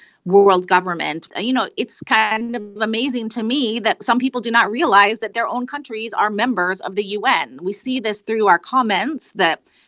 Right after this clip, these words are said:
people don't understand how the U N works. They think that peacekeeping is some kind of rapid reaction force that could, you know, parachute in and just miraculously end a conflict.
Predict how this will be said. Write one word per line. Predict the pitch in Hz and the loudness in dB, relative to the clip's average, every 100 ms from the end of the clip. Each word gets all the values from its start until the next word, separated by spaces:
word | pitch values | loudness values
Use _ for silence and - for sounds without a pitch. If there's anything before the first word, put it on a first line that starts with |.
| _ | _
people | - 202 | -6 -4
don't | 185 214 220 226 | 0 0 0 0
understand | 214 208 202 190 180 190 185 | 0 0 -2 0 4 4 4
how | 202 | -2
the | 160 | 0
U | 165 | -2
N | 160 175 | -2 0
works. | 233 240 226 - - | 4 4 4 -2 -12
They | - 185 | -8 -8
think | 185 247 240 226 | -6 -8 -8 -12
that | 190 190 - | -4 -4 -4
peacekeeping | - 254 - 254 - 233 220 220 208 | -8 -6 -6 -8 -4 -4 -2 -2 -4
is | 165 | -4
some | - 202 196 | 0 0 0
kind | - 190 196 175 | -2 0 0 0
of | 165 160 165 _ | 0 0 -8 _
rapid | 165 185 208 214 - 208 | -2 4 6 6 0 -10
reaction | 220 208 202 202 - 208 202 | -6 0 0 0 -8 -6 -8
force | 202 226 220 214 214 - - | -10 -6 -2 -2 -4 -12 -8
that | 180 - | -8 -8
could, | - 190 175 | -10 -10 -8
you | 185 | -2
know, | 165 170 | -2 -2
parachute | - 233 226 - 214 | -4 -4 -4 -4 -4
in | 196 202 202 185 | -2 -2 -4 -6
and | 170 | -6
just | 170 - - | -8 -8 -8
miraculously | 185 185 196 202 _ - 196 190 196 185 190 185 _ 208 | -6 0 2 2 _ -4 0 0 -2 -2 0 0 _ 0
end | 208 208 | 2 0
a | |
conflict. | - 208 214 214 202 190 - - | 2 2 2 0 0 0 -4 -6